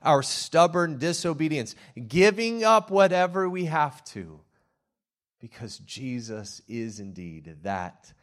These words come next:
valuable. Now, people may have thought that this man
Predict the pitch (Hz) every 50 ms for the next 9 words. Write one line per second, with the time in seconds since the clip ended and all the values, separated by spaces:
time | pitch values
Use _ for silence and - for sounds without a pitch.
0 | _ _ _ _ - 82 82 82 87 80 78 78 78 76 73 71 - 82 82 78
1 | 78 _ _ _ _ _ _ _ _ _ _ _ _ _ _ _ _ _ _ _
2 | _ _ _ _ _ _ _ _ _ _ _ _ _ _ _ _ _ _ _ _
3 | _ _ _ - 139 135 160 165 160 - - - 180 190 202 202 214 196 180 170
4 | 170 170 165 165 151 - - 117 95 87 85 82 78 _ _ _ _ _ _ _
5 | _ _ _ _ _ _ _ _ _ _ _ _ _ _ _ _ _ - 98 101
6 | - 139 135 135 - 127 127 139 143 135 104 92 90 85 80 78 78